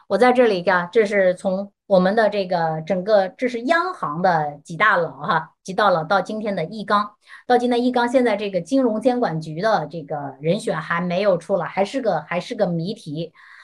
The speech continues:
那么这一句话就是对于未来中国金融改革里边儿的事情，我用一句话来做总结，也是我很喜欢的一位歌手，叫鲍-，鲍勃迪伦，他说：“没有人是完全自由的，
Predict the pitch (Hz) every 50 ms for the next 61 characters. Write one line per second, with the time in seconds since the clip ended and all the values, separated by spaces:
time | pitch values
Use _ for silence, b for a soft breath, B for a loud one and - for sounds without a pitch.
0 | B B B B B - 285 294 277 277 262 254 254 B B B B _ 359 359
1 | 330 285 262 277 262 247 262 226 208 226 220 220 214 - 294 285 254 233 247 247
2 | 262 381 403 370 285 214 180 147 147 175 175 - - 349 359 359 359 339 277 233
3 | 175 180 185 180 - 285 285 269 240 214 226 240 240 185 143 143 - 156 160 190
4 | 202 175 143 139 165 170 185 180 165 156 160 - 214 190 175 180 160 160 165 160
5 | - 180 170 175 196 196 180 170 185 202 202 247 240 240 214 180 151 147 143 156
6 | 156 208 185 170 - 175 156 143 160 170 170 170 165 170 240 226 190 175 156 -
7 | - - 185 202 254 269 - - 185 160 151 - 202 208 196 180 180 190 180 180
8 | - 247 247 247 247 147 139 - - 185 165 165 156 156 B B B _ - 233
9 | 233 233 233 233 233 B B _ 262 254 254 254 240 240 226 220 196 175 160 180
10 | 190 - - _ _ _ _ _ _ _ - 226 226 208 196 196 226 294 339 294
11 | 220 175 160 151 147 156 - - 180 160 156 165 160 180 220 - - 175 156 156
12 | 156 - 208 190 160 147 127 139 156 175 175 B